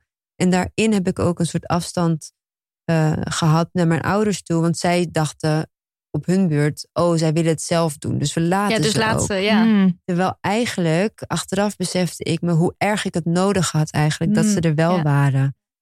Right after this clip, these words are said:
Speaker 1: Dus dat, eh, dat, dat besef is later pas gekomen. En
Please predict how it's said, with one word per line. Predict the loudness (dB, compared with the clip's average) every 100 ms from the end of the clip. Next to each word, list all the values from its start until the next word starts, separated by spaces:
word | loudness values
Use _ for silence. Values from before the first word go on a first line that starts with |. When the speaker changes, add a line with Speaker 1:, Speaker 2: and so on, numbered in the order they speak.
| _ _ _
Speaker 1:
Dus | 0
dat, | 2 0 -2 -12 -4
eh, | 0 2 2
dat, | 0 0
dat | -2 -2
besef | 0 0 0 2
is | 2
later | 2 0 -4
pas | -4 -4
gekomen. | -4 -4 0 2 2 0
En | 0 0 -2